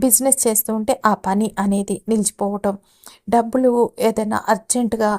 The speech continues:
ఎమర్జెన్సీలో ఎవరినైనా అడిగినా దొరకకపోవటం, అలాంటివన్నీ కూడా అనమాట. అం-, అంతేకాకుండా మీరు అప్పులు తీర్చడానికి ప్రయత్నం చేసిన ఏదో ఒకటి అడ్డుపడి, ఇక ఆ అప్పుని పెంచేస్తూ కొత్త అప్పులు చేసే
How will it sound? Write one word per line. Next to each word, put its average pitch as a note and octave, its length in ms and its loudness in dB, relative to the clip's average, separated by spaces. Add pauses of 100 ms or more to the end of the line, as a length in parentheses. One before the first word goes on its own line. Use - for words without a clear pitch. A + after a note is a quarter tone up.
(140)
ఎమర్జెన్సీలో A3 640 0
ఎవరినైనా G3 420 0
అడిగినా A3 260 0 (140)
దొరకకపోవటం, F#3+ 720 -2 (440)
అలాంటివన్నీ A3 680 0 (100)
కూడా F#3+ 160 0
అనమాట. F#3+ 280 -2 (140)
అం-, G3+ 100 -2 (300)
అంతేకాకుండా G3+ 720 -4 (280)
మీరు A3 200 2 (760)
అప్పులు A#3 360 2
తీర్చడానికి G3+ 720 -2
ప్రయత్నం G3+ 440 -2
చేసిన G3 260 0 (180)
ఏదో G#3 240 -4
ఒకటి G#3 320 -4
అడ్డుపడి, F#3+ 500 -2 (480)
ఇక G#3+ 180 -4 (320)
ఆ - 20 4 (140)
అప్పుని B3 380 4
పెంచేస్తూ G3+ 500 2 (160)
కొత్త G#3 200 -4 (100)
అప్పులు G3+ 260 -4
చేసే F#3+ 240 -2